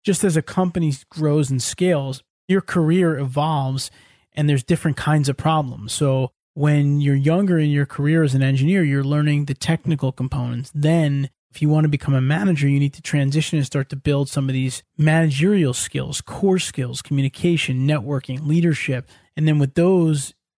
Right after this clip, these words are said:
once you have those skills, then you're gonna start to deal with clients. When you start to deal with clients, you got deadlines and you got presentations, right? The point is, is that by having a coach or someone to guide you or a mentor in your career,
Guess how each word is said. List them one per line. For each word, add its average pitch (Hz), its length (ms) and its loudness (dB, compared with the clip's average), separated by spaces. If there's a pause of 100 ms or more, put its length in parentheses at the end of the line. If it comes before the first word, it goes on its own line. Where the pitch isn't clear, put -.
(160)
once 151 240 -2
you 156 80 2
have 170 240 2
those 156 180 2
skills, 143 280 -2
then 151 80 2
you're 160 100 2
gonna 170 120 2
start 147 240 -2
to 151 60 -10
deal 143 160 0
with 135 160 -4
clients. 165 560 -2
When 143 80 -4
you 139 60 -2
start 143 220 -4
to - 80 -18
deal 143 140 -2
with 135 120 -8
clients, 190 420 -4
you 151 60 -6
got 143 220 -4
deadlines 147 500 0
and 139 80 -4
you 143 80 -2
got 135 140 -4
presentations, 139 760 -2
right? 143 240 0 (420)
The 160 60 0
point 226 400 2
is, 175 220 2
is 147 160 0
that 147 420 -2
by 156 120 -2
having 208 360 0
a 151 60 0
coach 185 420 0
or 147 60 -6
someone 156 300 0
to 147 60 0
guide 151 400 0
you 165 120 2
or 139 120 2
a 135 60 2
mentor 151 460 2
in 143 80 2
your 139 160 0
career, 143 640 0